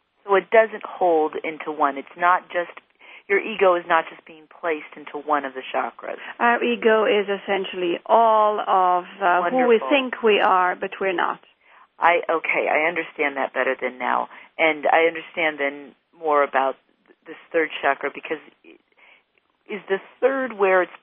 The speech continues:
Speaker 1: placed more as your, especially as in this, in times of self-discovery. I know that, um,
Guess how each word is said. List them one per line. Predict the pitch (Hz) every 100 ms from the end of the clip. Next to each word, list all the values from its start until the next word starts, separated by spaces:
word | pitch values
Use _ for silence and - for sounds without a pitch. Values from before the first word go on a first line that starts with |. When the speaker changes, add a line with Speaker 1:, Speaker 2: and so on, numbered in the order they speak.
| -
Speaker 1:
placed | 180 180 -
more | 175 165 165 160
as | 151 - - - _
your, | - 175 160 156 139 - - _ _ _ _ _ _ _ _ _ _
especially | _ 262 - 196 170
as | 156 151
in | 175 165
this, | 156 -
in | 165
times | 151 - 160 160
of | 151 -
self-discovery. | 143 143 - 151 - 160 156 143 -
I | 180
know | 185 202 233 226
that, | 185 156 151 - - _ - _ _ -
um, | 151 147 147 147 139